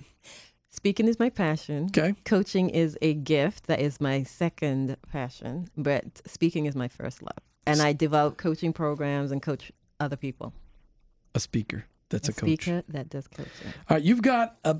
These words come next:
Speaker 1: a conference coming up here on the fourth and fifth of February. I wanna talk about it, and we'll give away tickets right after the break. But let's talk about Ignite Your Image Now, this conference coming up February fourth and fifth. Where's it being held?
Speaker 2: It's gonna be held at the Holiday Inn, right the cor-,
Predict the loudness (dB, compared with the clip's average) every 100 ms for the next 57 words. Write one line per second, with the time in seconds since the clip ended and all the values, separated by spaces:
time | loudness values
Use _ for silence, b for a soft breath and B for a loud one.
0 | 2 0 4 2 2 2 2 2 2 2
1 | 2 2 4 4 2 2 2 2 2 2
2 | 4 4 4 4 4 4 2 2 2 4
3 | 4 6 6 4 4 2 2 0 -10 b
4 | b b b b b b _ _ 4 4
5 | 6 2 4 4 6 4 2 -4 -12 b
6 | 4 4 4 2 4 4 6 4 6 6
7 | 6 4 2 4 4 4 4 4 6 4
8 | 2 4 4 4 4 4 2 2 2 2
9 | 2 2 0 0 2 4 4 6 4 2
10 | 2 2 4 2 2 2 4 4 2 -4
11 | B B B 6 6 4 4 4 2 -2
12 | -12 _ _ _ -2 4 4 6 6 4
13 | 4 2 2 4 6 6 4 4 4 6
14 | 6 6 4 2 0 -2